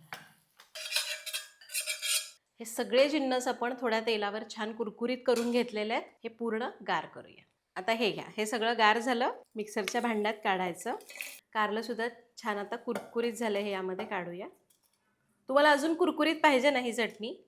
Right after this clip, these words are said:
तर कारलं मस्त डीप फ्राय केलं तरी पण चालेल.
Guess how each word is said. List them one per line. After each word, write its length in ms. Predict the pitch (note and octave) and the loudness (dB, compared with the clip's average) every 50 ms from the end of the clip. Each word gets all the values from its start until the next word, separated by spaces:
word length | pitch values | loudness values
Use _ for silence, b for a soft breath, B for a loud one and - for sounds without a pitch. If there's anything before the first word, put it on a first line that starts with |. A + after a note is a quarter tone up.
| _ _ _ _ _ - | _ _ _ _ _ -18
तर 40 | A3 | -10
कारलं 500 | A3 A#3+ A3+ G#3+ G#3 G#3 A#3 C4+ E4+ F#4 F#4 - - | 2 4 4 4 4 4 0 0 -2 -2 -6 -10 -10
मस्त 320 | A3 A3+ - - - - | -10 -10 -10 -8 0 0
डीप 360 | C4+ A#3+ G#3+ A#3 A3 A3 - | 0 0 0 -4 -6 -6 -2
फ्राय 180 | - A#3+ A#3 A#3 | 2 4 4 4
केलं 260 | A3+ A#3 G#3+ G#3 A3 A3 | 4 0 0 0 -2 -2
तरी 140 | A3 G3+ G3 | 0 -2 -2
पण 200 | F#3+ - A3 D4 | -2 -4 -6 -8
चालेल. 480 | - - C4 F#3 E3 - - - _ | -4 0 0 0 0 -2 -8 -18 _